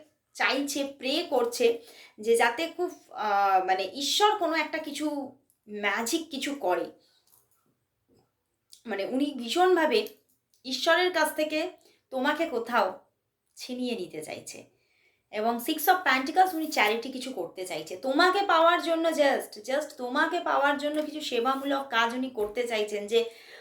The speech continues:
যদি সেই, আহ, সেবামূলক কাজটা করলে আমার যে সমস্ত হয়তো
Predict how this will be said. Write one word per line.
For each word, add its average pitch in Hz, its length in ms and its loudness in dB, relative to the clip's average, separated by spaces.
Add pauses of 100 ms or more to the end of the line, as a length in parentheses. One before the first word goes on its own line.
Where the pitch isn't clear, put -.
(280)
যদি 262 260 4
সেই, 277 600 -2
আহ, 202 360 -2
সেবামূলক 262 640 2
কাজটা 226 340 0
করলে 247 300 -2
আমার 226 360 0
যে 226 160 -2
সমস্ত 233 460 -8
হয়তো 233 480 0